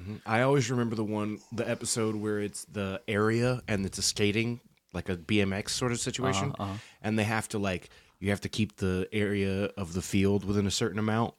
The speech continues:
Speaker 1: but, like, the other team keeps, quote unquote, cheating 'cause they keep making it thinner and whatnot. It's very good.
Speaker 2: Man, we gotta, we gotta,
Speaker 1: We gotta fuck
Speaker 2: we
Speaker 1: around
Speaker 2: gotta
Speaker 1: and
Speaker 2: keep
Speaker 1: watch.
Speaker 2: funding P B S.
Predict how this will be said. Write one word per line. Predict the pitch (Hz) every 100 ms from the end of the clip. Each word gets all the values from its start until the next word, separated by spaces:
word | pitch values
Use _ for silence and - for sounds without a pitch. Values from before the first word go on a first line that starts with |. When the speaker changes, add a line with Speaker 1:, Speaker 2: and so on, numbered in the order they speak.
| -
Speaker 1:
but, | 95
like, | 92 90
the | -
other | 95 98
team | 101 110
keeps, | 92 101 -
quote | 113
unquote, | 104 - 101
cheating | - - 104 107 110
'cause | - 90
they | 98
keep | 110 107
making | 98 107
it | 98 -
thinner | 110 104 113 113
and | 110
whatnot. | 113 120 -
It's | -
very | 92
good. | - 110
Speaker 2:
Man, | 113 123
we | 135
gotta, | 117 110 110 107 101 76
we | 110
gotta, | 107 110 101 101 95 92 87 -
Speaker 1:
We | 95
gotta | 95 95
fuck | 92
Speaker 2:
we | 123
Speaker 1:
around | 117
Speaker 2:
gotta | 110
Speaker 1:
and |
Speaker 2:
keep | - 110
Speaker 1:
watch. | -
Speaker 2:
funding | 107 98 92 90
P | -
B | 87 80
S. | - -